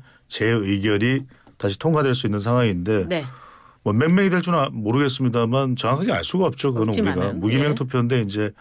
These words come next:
Speaker 1: 뭐 세 명보다는 조금 더 많을 가능성.
Speaker 2: 음.
Speaker 1: 그러니까 적어도 세 명보다는 많지만 그것이 뭐 두 자리 숫자나 뭐 또는, 어, 가결의 위협이 될 정도. 그러니까 미-, 국민의힘으로선 상당한 위협이 될 수 있겠죠.
Speaker 2: 음.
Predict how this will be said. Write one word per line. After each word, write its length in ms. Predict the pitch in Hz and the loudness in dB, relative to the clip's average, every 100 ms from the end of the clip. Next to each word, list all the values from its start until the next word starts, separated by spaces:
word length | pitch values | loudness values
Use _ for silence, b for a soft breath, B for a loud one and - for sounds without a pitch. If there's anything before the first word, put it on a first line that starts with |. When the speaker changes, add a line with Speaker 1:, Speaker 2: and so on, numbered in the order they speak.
| B B B B _ | B B B B _
Speaker 1:
뭐 60 | - | -6
세 200 | - 170 | 0 2
명보다는 540 | 208 220 185 170 165 | 4 4 2 2 -2
조금 220 | 156 147 143 | -2 -2 0
더 80 | 113 | 0
많을 280 | 87 113 | 2 0
가능성. 540 | 104 92 85 82 78 78 | 0 -2 -2 -6 -8 -8
Speaker 2:
음. 340 | 160 147 135 127 | -10 -10 -10 -8
Speaker 1:
그러니까 120 | 101 | -4
적어도 340 | 95 107 110 107 B B | 0 0 0 -4 B B
세 200 | - 143 | -4 0
명보다는 580 | 165 180 160 156 156 143 | 2 4 4 2 0 -2
많지만 800 | 90 95 - 110 107 139 147 139 | -2 -2 -4 -2 0 0 -2 -4
그것이 240 | 110 110 120 | -2 0 0
뭐 220 | 113 98 B B B B | 0 -4 B B B B
두 160 | - 101 | -8 -2
자리 240 | 123 120 | 0 2
숫자나 540 | 127 - - 127 107 113 | 0 -4 -2 0 2 0
뭐 140 | 101 - | -2 -2
또는, 340 | 107 104 98 b b b b b b - | 0 0 -2 b b b b b b -10
어, 160 | 95 90 | -8 -8
가결의 1080 | - 107 113 135 131 131 127 123 120 123 110 | -4 -2 2 2 4 4 2 2 2 0 0
위협이 380 | 127 147 139 127 | 2 2 2 0
될 160 | 104 95 | 0 -2
정도. 340 | 101 92 92 | -2 -2 -2
그러니까 220 | 104 110 | -2 -2
미-, 140 | 101 101 | -2 -2
국민의힘으로선 1300 | 139 143 143 135 127 127 - _ - 139 135 135 123 | 0 2 2 2 0 -2 -14 _ -2 0 2 2 2
상당한 360 | 113 120 120 | 0 0 2
위협이 240 | 110 143 127 | 2 0 2
될 140 | 120 | 0
수 120 | 123 101 | 0 -2
있겠죠. 460 | - 87 92 90 139 | -2 -4 -4 -6 -8
Speaker 2:
음. 180 | 160 | -10